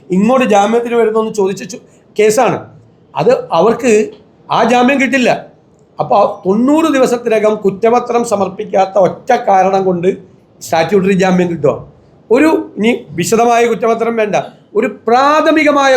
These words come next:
കുറ്റപത്രം സമർപ്പിച്ചിരുന്നുവെങ്കിൽ ഈ പ്രതികൾ പുറത്തിറങ്ങില്ല. ഇപ്പോഴുള്ള പ്രശ്നം എന്താ? പ്രതികളെല്ലാം പുറത്തിറങ്ങുന്നു. തൊണ്ടി മുതൽ കണ്ടെടുത്തിട്ടില്ല. അയ്യപ്പൻ്റെ ദ്വാരപാലക ശില്പം ഒരു കോടീശ്വരന് വിറ്റു എന്നാണ്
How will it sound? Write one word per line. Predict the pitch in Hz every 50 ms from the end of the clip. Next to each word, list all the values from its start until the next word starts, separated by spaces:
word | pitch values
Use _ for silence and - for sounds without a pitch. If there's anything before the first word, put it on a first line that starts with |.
| 247
കുറ്റപത്രം | 254 214 220 233 240 233 233 233 233 226 220
സമർപ്പിച്ചിരുന്നുവെങ്കിൽ | 214 208 202 190 208 190 208 214 196 202 190 185 180 165 175 175 175 - - - - - - 175
ഈ | 208 202 - -
പ്രതികൾ | 190 175 185 190 202 208 202
പുറത്തിറങ്ങില്ല. | 190 175 - 185 170 170 165 147 131 117 - - 170
ഇപ്പോഴുള്ള | 165 - - 269 277 269 269
പ്രശ്നം | 226 - - 240 233
എന്താ? | 233 220 208 202 208 - - - - - -
പ്രതികളെല്ലാം | 226 247 247 294 294 294 277 262 254 254 254 247 233
പുറത്തിറങ്ങുന്നു. | 220 196 202 202 180 156 143 131 113 - - - - - _ _ _ 226
തൊണ്ടി | 254 269 277 269 302 277
മുതൽ | 277 254 277 277 262 254
കണ്ടെടുത്തിട്ടില്ല. | 240 226 233 214 190 202 170 175 160 139 - - - - - _ _ - -
അയ്യപ്പൻ്റെ | 190 240 254 285 294 294 277 262 262 262 277 262 190
ദ്വാരപാലക | 190 196 208 220 254 254 254 247 247 247 247 247 233 247 240 240 - -
ശില്പം | 226 226 - - 262 220 160 135 - - - _ _ _ _ - 180
ഒരു | 214 233 - -
കോടീശ്വരന് | 226 247 277 294 311 311 311 302 302 285 285 302 294
വിറ്റു | 269 185 - 294 269 262
എന്നാണ് | 254 240 202